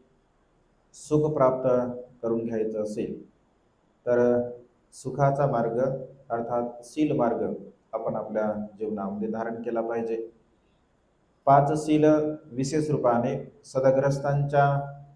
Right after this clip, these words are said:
जीवनामध्ये, उपासक उपासकांच्या जीवनामध्ये भगवंताने सांगितले. त्या पाच शीलाचं अनुसरण करणारा प्रत्येक मनुष्य सत्व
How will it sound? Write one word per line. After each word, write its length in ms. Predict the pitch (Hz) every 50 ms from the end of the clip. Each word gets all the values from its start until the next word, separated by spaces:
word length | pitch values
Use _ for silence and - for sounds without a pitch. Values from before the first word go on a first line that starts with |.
| 117 113
जीवनामध्ये, 680 | 120 123 123 123 123 120 120 120 120 117 110 - - - - _ _ _ _ _ _ _ _ _ _ _ _ _ _ _ _ _ - _ _ _ 127
उपासक 440 | 127 135 135 135 131 - 139 139
उपासकांच्या 640 | 135 131 127 127 127 123 127 127 127 123 123 123 123
जीवनामध्ये 760 | 117 117 120 117 113 117 117 117 113 110 117 113 113 113 110 - -
भगवंताने 520 | 101 104 104 104 104 104 104 104 104 101
सांगितले. 480 | 101 104 98 98 98 98 98 - - 123 - - _ _ _ _ _ _ _ _ _ _ _ _ _ _ _ _ _ _ -
त्या 80 | 139
पाच 520 | 135 - 139 139 143 143 143 151 156 147 -
शीलाचं 720 | 147 127 131 127 127 127 139 143 143 151 - - - - - - - - - _ _ _ _ _ _ _ _ -
अनुसरण 600 | 127 131 131 135 143 143 156 151 151 151 - -
करणारा 380 | 139 123 120 123 123 123 123
प्रत्येक 580 | 120 120 123 120 117 - - 147 143 147 143 120
मनुष्य 360 | 123 123 139 143 143 - 147
सत्व 360 | - - 123 117 - 117 107